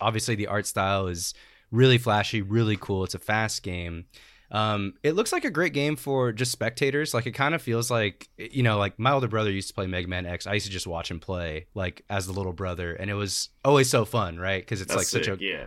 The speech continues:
Speaker 1: nice looking game, and I think there's so many games from that era that kinda have that vibe. Um, were you designing this game for either spectators, speedrunners in mind, to kinda, like,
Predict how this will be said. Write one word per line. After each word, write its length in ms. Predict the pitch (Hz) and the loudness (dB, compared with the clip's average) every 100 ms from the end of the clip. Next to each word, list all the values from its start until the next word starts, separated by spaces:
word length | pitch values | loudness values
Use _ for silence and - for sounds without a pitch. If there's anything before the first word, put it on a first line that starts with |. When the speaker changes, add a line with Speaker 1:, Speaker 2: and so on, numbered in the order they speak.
| - | 0
Speaker 1:
nice 340 | 127 123 123 | 4 4 2
looking 320 | 117 117 104 | 0 0 -2
game, 340 | 101 101 104 101 | 0 0 0 0
and 80 | |
I 60 | 98 | -2
think 180 | - 113 | -2 -2
there's 180 | 107 - | -2 0
so 200 | 120 123 | 0 2
many 180 | 117 | 2
games 300 | 104 104 104 | 0 -4 -4
from 100 | - | -6
that 180 | 92 90 | -6 -6
era 220 | 92 95 | -4 -4
that 160 | 92 85 | -4 -6
kinda 300 | - 90 80 - - - | -8 -8 -8 -12 -18 -4
have 200 | 104 98 | -2 0
that 200 | 90 82 | -4 -2
vibe. 400 | 98 113 98 92 - - - - | 2 2 0 -4 -14 -20 -18 -2
Um, 200 | 113 113 | 0 2
were 100 | 131 | 4
you 100 | 240 | 4
designing 380 | 311 180 165 175 | 2 2 0 0
this 160 | 156 | -2
game 340 | - 113 117 127 | -2 -2 0 0
for 440 | 123 110 104 101 | -2 -4 -2 -2
either 320 | 107 107 101 98 | -2 -2 0 -2
spectators, 880 | - 117 120 123 110 107 104 - | -2 -4 -2 -2 0 0 -2 -6
speedrunners 560 | - 110 104 104 104 95 | -4 -4 -2 -2 -4 -4
in 100 | 98 | -6
mind, 440 | 95 95 95 95 | -4 -4 -4 -6
to 100 | - | -6
kinda, 240 | 101 117 123 | -6 -4 0
like, 380 | 120 110 98 | 2 0 -2